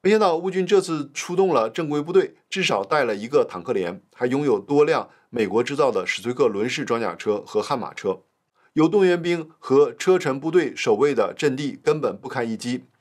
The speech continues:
本来应该扮演督战队角色的车臣兵跑得比谁都快。有消息说，进入库尔斯克的这股乌军，除了自由俄罗斯军团之外，还有乌军第二十二旅，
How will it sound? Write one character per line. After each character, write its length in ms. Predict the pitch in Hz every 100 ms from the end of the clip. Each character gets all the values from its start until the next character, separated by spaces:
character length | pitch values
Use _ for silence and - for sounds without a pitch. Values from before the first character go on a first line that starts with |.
| _ -
本 120 | 135
来 160 | 151
应 160 | 185 190
该 160 | 175 165
扮 180 | 180
演 200 | 151 107
督 140 | 110 156
战 140 | 160
队 140 | 151 120
角 160 | 120
色 180 | 117 143
的 120 | 110
车 180 | - 151
臣 200 | 147 117
兵 200 | 117 113
跑 220 | - 98
得 80 | 120
比 120 | 101
谁 140 | 90 107
都 140 | 101
快。 260 | 123 104 - _ _ _
有 120 | - 151
消 160 | 214
息 60 | 202
说， 320 | 175 170 -
进 200 | - 214
入 120 | 190
库 160 | 156 170
尔 120 | 170
斯 140 | -
克 160 | - 220
的 120 | 139
这 160 | 131 156
股 120 | 117
乌 180 | 127 139
军， 260 | 135 143 - _ -
除 120 | 131
了 200 | 147 107
自 220 | - 180
由 220 | 131 135 120
俄 80 |
罗 100 | 131
斯 160 | 127 139
军 180 | 143 147
团 220 | 120 110
之 100 | 123
外， 220 | 147 113 _ _
还 180 | - 143
有 180 | 127
乌 200 | 95 139
军 240 | 135 139 131
第 200 | 151 -
二 160 | 151
十 120 | 147 170
二 140 | 135
旅， 180 | 92